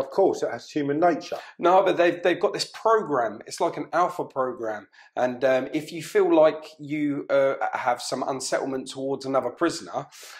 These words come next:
Speaker 2: they get you together and they make you talk about it. And it's working.
Speaker 1: Do you know what I used to say in prison? Get a boxing ring,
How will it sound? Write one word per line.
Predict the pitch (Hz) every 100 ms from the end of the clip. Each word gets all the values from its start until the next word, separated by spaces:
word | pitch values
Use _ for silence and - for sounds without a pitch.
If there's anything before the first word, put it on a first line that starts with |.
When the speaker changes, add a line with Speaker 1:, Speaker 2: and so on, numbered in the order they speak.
| -
Speaker 2:
they | 143 143
get | 143
you | 131
together | 135 139 170 127 - - _ _ _ _ _ _ _ -
and | 135
they | 131
make | 143 147 -
you |
talk | - 165 -
about | 123 107
it. | - _ _ _ _ _ _ _ _ _ _ _ _ _ _
And | 147
it's | 135 -
working. | 160 147 - 104 - - - - -
Speaker 1:
Do | 127
you |
know | 170 175
what | 151 151
I | 131
used | -
to |
say | - 117 95 - - _ _ _ _ _ -
in | 117 110
prison? | 117 107 92 80 - _ _ _ _ - - _ _ _ _ _ 117
Get | 202 220
a | 226 - -
boxing | 220 - - 151 120
ring, | 107 123 175